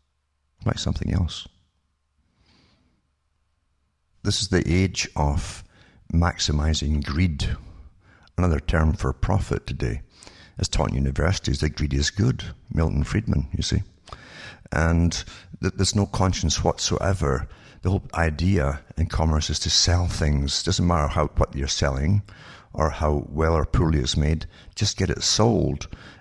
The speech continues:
and use perception management to sell it all, con the public, get the money, and it's buyer beware time.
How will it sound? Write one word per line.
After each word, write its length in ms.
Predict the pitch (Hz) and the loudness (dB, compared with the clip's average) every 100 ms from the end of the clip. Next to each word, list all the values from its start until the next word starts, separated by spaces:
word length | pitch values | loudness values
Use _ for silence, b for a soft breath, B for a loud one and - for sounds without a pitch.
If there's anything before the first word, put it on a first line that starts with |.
| B | B
and 180 | 82 85 | 2 4
use 140 | 85 | 4
perception 640 | - 82 - 95 - - 78 | 2 0 0 0 -2 0 0
management 720 | 67 67 - 65 64 - - B B | 0 -2 -2 -2 -2 -4 -12 B B
to 100 | - | -6
sell 340 | - - 87 87 | -2 0 2 0
it 120 | - | 0
all, 360 | 65 62 62 - - | -4 -4 -6 -10 -8
con 280 | - 82 76 | 0 2 2
the 100 | 67 | 0
public, 560 | - 135 - 62 - - - _ 80 | 0 0 2 -2 -6 -20 -20 _ -4
get 200 | 82 - | -4 0
the 40 | |
money, 400 | 98 73 67 95 - B B B B B B | 2 2 2 0 -2 B B B B B B
and 300 | 87 85 82 | 0 2 2
it's 160 | 76 78 | 0 -2
buyer 380 | - 71 71 71 | -2 0 0 0
beware 380 | 76 80 107 107 | 0 2 2 2
time. 400 | - 87 90 | 2 2 2